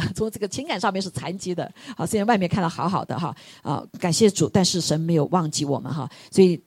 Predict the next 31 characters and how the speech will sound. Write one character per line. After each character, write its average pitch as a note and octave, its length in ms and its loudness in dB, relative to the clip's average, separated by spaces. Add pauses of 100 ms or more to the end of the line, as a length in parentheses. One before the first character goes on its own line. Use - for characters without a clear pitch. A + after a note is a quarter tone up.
(160)
过 G3+ 120 8
去 F#3+ 140 6
有 F#3+ 80 8
很 F3+ 120 4
多 G3+ 120 8
的 G3+ 80 8
谎 F#3 300 2
言， F3+ 240 2 (180)
就 F#3+ 140 6
是 F#3+ 100 2
对 F#3+ 200 6
爱 G#3 200 0
的 F3+ 100 6
是， F3 160 4
你 F3+ 160 4
对 A#3+ 160 8
我 G#3 120 12
好， F#3+ 160 6
我 D#3 80 6
就 F#3+ 100 6
对 A#3+ 160 6
你 A3 140 4
好， F#3 280 2 (180)
你 F#3 100 6
帮 A#3 200 6
我， A3 100 8
我 E3+ 60 8
就 G3 80 6
帮 A3 240 4
你 F3 120 4
忙。 E3 360 0